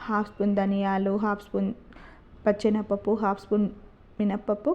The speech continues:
కొంచెం జీలకర్ర వేసుకుందామండి. ఇక్కడ మేము పచ్చడి తక్కువ క్వాంటిటీలో చేసుకుంటున్నాం కాబట్టి అన్నీ కొంచెం కొంచెం యాడ్ చేస్తున్నాము. మీరు ఎక్కువ క్వాంటిటీలో చేసుకునే పని అయితే కొంచెం ఎక్కువ యాడ్ చేయండి. కొంచెం జీలకర్ర కూడా వేసుకున్న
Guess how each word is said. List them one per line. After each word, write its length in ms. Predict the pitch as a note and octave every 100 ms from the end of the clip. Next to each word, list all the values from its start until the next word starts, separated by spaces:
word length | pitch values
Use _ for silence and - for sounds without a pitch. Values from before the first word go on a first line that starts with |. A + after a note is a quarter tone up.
| F4
కొంచెం 260 | A3 A3 G#3
జీలకర్ర 300 | G3+ G3+ G#3
వేసుకుందామండి. 640 | F#3+ F#3+ - G3 F#3+ F#3+ C4
ఇక్కడ 160 | D#4 A#3+ A3+
మేము 140 | A3
పచ్చడి 380 | G#3 G#3 - A3+ C4
తక్కువ 380 | G3+ - G#3+ B3+ B3
క్వాంటిటీలో 480 | A3+ G#3 G3+ G#3 G3+ G3+
చేసుకుంటున్నాం 580 | G3+ - G#3 G#3 G3 G3 G3
కాబట్టి 260 | G3+ A3+ C4+
అన్నీ 160 | G#3+ A#3+
కొంచెం 240 | A#3+ G#3 A3+ G#3+
కొంచెం 220 | G#3+ A#3+ G#3
యాడ్ 180 | F#3+ -
చేస్తున్నాము. 500 | F#3+ - G3 G3 D4+ A#4 - - -
మీరు 140 | A#3 A#3+
ఎక్కువ 180 | G#3 B3+ B3+
క్వాంటిటీలో 440 | A#3 A3 A3 A3 G#3+
చేసుకునే 380 | G#3 - G#3+ G#3
పని 120 | G#3+
అయితే 120 | B3 -
కొంచెం 200 | B3+ A#3 G3+
ఎక్కువ 240 | F#3+ A3+ A3+
యాడ్ 140 | G3 G3+
చేయండి. 280 | G3+ G3 E4 F#4+
కొంచెం 240 | A3 A3 G#3
జీలకర్ర 300 | G3+ G3 G3+
కూడా 160 | G3+ G3
వేసుకున్న 420 | G3 F#3 - G#3